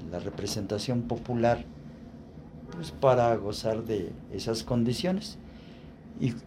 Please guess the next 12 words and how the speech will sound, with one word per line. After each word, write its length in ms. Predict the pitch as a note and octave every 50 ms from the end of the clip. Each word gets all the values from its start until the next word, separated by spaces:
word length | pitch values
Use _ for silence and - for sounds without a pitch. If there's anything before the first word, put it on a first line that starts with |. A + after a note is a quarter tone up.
| - F#3
y, 360 | D3 C#3 D3 D3 D#3+ - - - - - - - - -
y 120 | C#3 C3+ C#3
aun 160 | D3+ F3 F3+
y 60 | F#3+
cuando 480 | - - D3 C#3 C3+ B2 C3 C3 C3+ C#3
esta 360 | C#3 C#3 - - E3 C#3+ C#3
política 640 | - C#3 B2+ C3 C#3+ C#3 - - C#3 C#3 - C3 A2+
austera, 600 | A2 A2 A2+ - - - - C#3+ C#3+ C#3 C3 - - - - - - - - - - - - - - -
de 80 | A#2 G#2+
austeridad 560 | G#2+ G#2+ - - C3 A#2+ A#2+ B2 B2 B2+ C3+
republicana, 920 | C#3 C#3+ C#3 C#3+ - C#3+ C3 C3 C3+ - - C#3+ C#3 C#3 C#3+ C#3+ C#3+ C#3 - - - - - - - - - - - - - - - - - - -
eh, 240 | E2+ F2 F2 E2